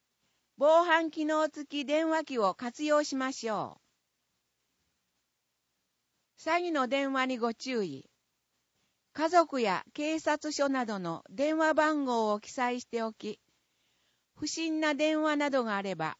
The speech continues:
電話して確認しましょう。息子さんなどの家族から電話番号が変わったと言われたら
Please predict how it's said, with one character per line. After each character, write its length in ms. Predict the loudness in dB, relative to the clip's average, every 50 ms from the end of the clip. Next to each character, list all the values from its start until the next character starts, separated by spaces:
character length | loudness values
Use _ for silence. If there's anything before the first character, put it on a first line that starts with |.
| _ -16
電 300 | -4 0 2 2 2 2
話 180 | 2 0 0 -2
し 80 | -4
て 140 | -6 -6 -6
確 280 | -6 -6 -10 -8 -4 -4
認 260 | -2 -2 -2 -2 -4
し 100 | -4 -4
ま 140 | -4 -4 -4
し 180 | -4 -4 -4 -4
ょ 240 | -2 -2 -4 -6 _ _ _ _ _ _ _ _ _ _ _ _ _ _ _ _ _ _ _ _ _ _ _ _ _ -6
う。 80 | -4 -4
息 120 | -4 -4
子 160 | 0 0 0 2
さ 200 | 2 0 0 0
ん 80 | 0
な 120 | 0 -2 -2
ど 140 | -2 -2
の 100 | -2 -2
家 160 | -4 -4 -6 -2
族 280 | 0 -2 -2 -2 -8
か 160 | -8 -8 -8
ら 180 | -6 -6 -8 -10 _ _ _ _ _ _ _ _ _ _
電 300 | -2 0 0 2 2 2
話 160 | 2 2 2
番 300 | 2 2 0 0 0 0
号 200 | 0 2 2 2
が 160 | 2 0 -2 -2
変 120 | -2 0 2
わ 120 | 2 2
っ 20 | 0 _
た 140 | -2 -4 -2
と 140 | 0 0 0
言 100 | 2 2
わ 140 | 2 2 0
れ 100 | 0 -4
た 160 | -4 -6 -6
ら 180 | -6 -6 -10